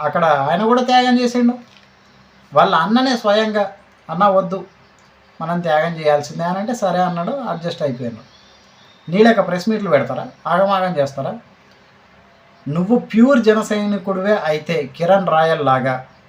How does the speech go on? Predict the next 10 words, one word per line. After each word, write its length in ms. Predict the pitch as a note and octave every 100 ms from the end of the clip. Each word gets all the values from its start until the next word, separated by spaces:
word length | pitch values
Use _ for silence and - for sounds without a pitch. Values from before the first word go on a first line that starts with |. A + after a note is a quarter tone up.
| _ _ _ _ _ _ -
అక్కడ 180 | D#3 F#3+
ఆయనకు 220 | F#3 F3+
సీటు 280 | - G#3+ A3
రాకపోయినా 480 | G3+ F#3+ F#3 F3+ E3+
సరే 320 | D#3+ D3 C#3+ - _ _ _ _ -
ఎంత 160 | D3 F#3
మర్యాదగా, 760 | D3+ D3+ E3 D#3+ D#3 D3 C3+ - _ _ _ D3
హుందాగా 560 | E3+ F3+ F#3 F#3 E3+ D3
బిహేవ్ 340 | D3 E3+ E3
చేస్తున్నాడు. 720 | D#3+ - D3+ D3 C#3 E3+ _